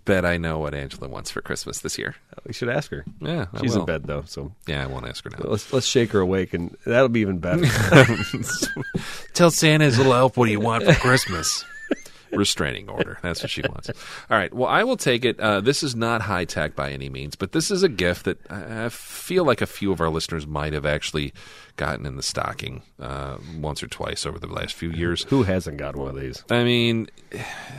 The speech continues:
Speaker 1: you ever open that gift from a loved one, and you're all excited 'cause it's got a little mass to it. It feels heavy. It
Speaker 2: Oh,
Speaker 1: feels like
Speaker 2: yeah.
Speaker 1: it might be a tool.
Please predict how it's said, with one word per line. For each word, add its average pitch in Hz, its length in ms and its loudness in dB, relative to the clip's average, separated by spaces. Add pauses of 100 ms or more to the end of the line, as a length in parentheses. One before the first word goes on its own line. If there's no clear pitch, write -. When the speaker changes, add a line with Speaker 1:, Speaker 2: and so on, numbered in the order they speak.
(100)
Speaker 1:
you 127 240 0
ever 185 280 2 (680)
open 127 240 2
that 113 180 0
gift 95 460 0 (260)
from 160 240 -6
a 131 40 2
loved 82 280 2
one, 76 260 -6 (680)
and 87 840 0
you're 98 220 0
all 139 100 4
excited 113 500 0
'cause 98 160 -2
it's 90 120 -4
got 147 160 2
a 151 40 2
little 120 200 6
mass 92 520 0
to 110 200 -2
it. 104 60 -2
It - 40 -12
feels 143 220 0
heavy. 117 340 2
It 139 80 -8
Speaker 2:
Oh, - 20 -8
Speaker 1:
feels 226 200 0
like 143 100 4
Speaker 2:
yeah. 113 60 0
Speaker 1:
it - 60 -10
might 101 180 -2
be 76 100 0
a 71 40 -6
tool. 135 440 4